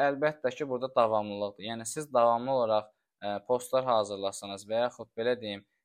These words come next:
biznesinizi davamlı olaraq inkişaf etsəniz və siz uğuru qazanmış olacaqsınız.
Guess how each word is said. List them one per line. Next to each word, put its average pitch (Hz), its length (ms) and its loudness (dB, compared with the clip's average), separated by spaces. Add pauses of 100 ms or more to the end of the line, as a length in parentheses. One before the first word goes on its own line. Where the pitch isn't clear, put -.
(120)
biznesinizi 117 640 -8
davamlı 120 320 4
olaraq 131 260 0
inkişaf 123 400 -4
etsəniz 110 680 -8 (320)
və 113 60 -8
siz 143 200 -10
uğuru 123 340 -2
qazanmış 117 560 0
olacaqsınız. 90 680 -8